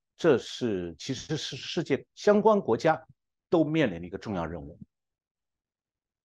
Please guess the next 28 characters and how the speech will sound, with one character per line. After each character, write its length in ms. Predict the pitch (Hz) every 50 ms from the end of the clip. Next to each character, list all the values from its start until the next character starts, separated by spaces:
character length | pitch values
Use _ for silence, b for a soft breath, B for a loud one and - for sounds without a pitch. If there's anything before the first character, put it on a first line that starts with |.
| _
也 160 | - 110 104 107
就 120 | 127 127
是 240 | - - 104 - - _ _ _ _
中 260 | - 196 202 196 190
共 300 | 190 190 143 113 92 85
的 320 | - 90 85 82 78 78 78 _ _ _ _ _ _ _ _ _ _ _ _ _ _ _ _ _ _
这 120 | - 113
个 340 | 92 92 82 76 60 58 65
所 220 | - - - 92 85
谓 140 | 104 120 101
的 160 | 87 90 87
对 180 | - - 147
外 120 | 120 113 107
霸 220 | - 101 95 92
权 200 | 82 - - 92
的 80 | 104 117
顶 260 | - - 80 76 73
峰 200 | 73 - 127 -
这 100 | - 87
种 160 | - 82 69 -
状 220 | - - 120 101 82
态， 360 | - - 117 92 - - - _ _
它 220 | - - 147 139
也 180 | 127 113 - -
是 140 | - - 127
个 100 | - 139
虚 480 | - - - - - 143 139 127 127
的， 180 | - - -